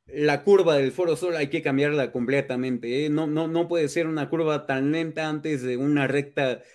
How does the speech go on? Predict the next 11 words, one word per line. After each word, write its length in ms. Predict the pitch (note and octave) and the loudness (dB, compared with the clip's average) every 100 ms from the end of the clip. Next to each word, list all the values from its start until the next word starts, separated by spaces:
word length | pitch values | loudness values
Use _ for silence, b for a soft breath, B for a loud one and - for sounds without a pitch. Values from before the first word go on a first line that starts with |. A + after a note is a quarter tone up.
| b | b
que 80 | D#3 | -2
es 100 | D3 | 0
la 140 | D3+ | 2
única 260 | D3+ D#3+ C3 | 0 0 -2
donde 200 | B2+ B2 | -2 -2
puedes 200 | D3 C#3+ | 0 0
rebasar, 480 | C#3 A#2+ B2 C#3+ C3 | 0 -2 -2 -2 0
¿no? 160 | E3 | 0
Creo 180 | F#3 D3+ | 0 0
que, 280 | D3+ D#3 - b b | 0 -2 -4 b b
que 440 | - C#3 C#3+ C#3+ | -2 2 4 4